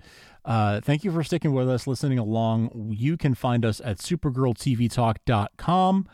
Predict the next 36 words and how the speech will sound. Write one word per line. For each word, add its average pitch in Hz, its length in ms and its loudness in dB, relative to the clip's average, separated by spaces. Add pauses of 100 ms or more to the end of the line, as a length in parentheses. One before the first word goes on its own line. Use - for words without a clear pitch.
(400)
You 113 300 0
can 113 240 0
find 104 200 0
all 95 100 0
the 92 80 0
show 180 220 2
notes 160 260 0
there. 127 420 0 (300)
Everything 113 320 0
we 101 80 4
reference, 120 560 0
uh, 123 60 -12
are 117 280 -2
added 113 100 2
to 104 60 -2
the 101 60 -6
show 110 160 0
notes. 107 300 0 (180)
Usually 190 260 4
that 113 140 2
pops 110 220 -2
up - 80 0
in 110 40 4
your 101 100 2
podcast 104 440 0
player 95 260 0
too, 180 200 2
but 127 120 0
if - 120 -4
not, 208 180 -2 (120)
supergirl 208 440 -2
T 214 80 -2
V 208 80 0
talk 190 220 2
dot 190 180 0
com 202 280 2